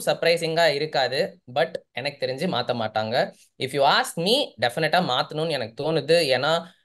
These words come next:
ரித்துராஜ் இப்ப ரெண்டு மேட்சா பயங்கரமா ஆடிட்டு இருக்கிறதுனால, நமக்கு பெருசா அந்த ஒரு ஓப்பனிங்கோட இன்னொரு ஸ்லாட்டோட இம்பார்ட்டன்ஸ் தெரிய மாட்டேங்குது. எப்போ தெரிய வரும்னா, அந்த எண்ட்ல ரித்துராஜ் அவுட் ஆறாரோ, இல்ல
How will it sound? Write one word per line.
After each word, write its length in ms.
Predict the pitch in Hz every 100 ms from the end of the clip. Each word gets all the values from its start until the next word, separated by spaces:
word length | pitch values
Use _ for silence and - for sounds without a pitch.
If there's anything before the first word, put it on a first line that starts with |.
| _
ரித்துராஜ் 380 | 143 143 208 208
இப்ப 160 | 180 170
ரெண்டு 260 | 165 165
மேட்சா 540 | 170 170 - 170 196 190
பயங்கரமா 640 | 139 127 143 165 170 175 180
ஆடிட்டு 300 | 160 180 180
இருக்கிறதுனால, 640 | 156 151 139 143 147 160 202 202 _ _ _ _ -
நமக்கு 440 | 240 151 147 143 -
பெருசா 500 | 151 165 165 185 175
அந்த 300 | 156 143 139
ஒரு 180 | 135 131
ஓப்பனிங்கோட 680 | 156 156 170 165 147 139
இன்னொரு 360 | 131 135 160 160
ஸ்லாட்டோட 520 | - 143 147 147 131 131 - -
இம்பார்ட்டன்ஸ் 540 | 127 131 151 147 123
தெரிய 240 | - 127 170
மாட்டேங்குது. 480 | 151 131 123 120 180 180 - _
எப்போ 320 | 120 - 226
தெரிய 300 | 185 185 202
வரும்னா, 440 | 175 170 175 165 185 185
அந்த 300 | 131 147 147
எண்ட்ல 220 | 160 196
ரித்துராஜ் 380 | 156 - 170 147
அவுட் 200 | 143 156
ஆறாரோ, 340 | 143 135 139 135 -
இல்ல 260 | 131 147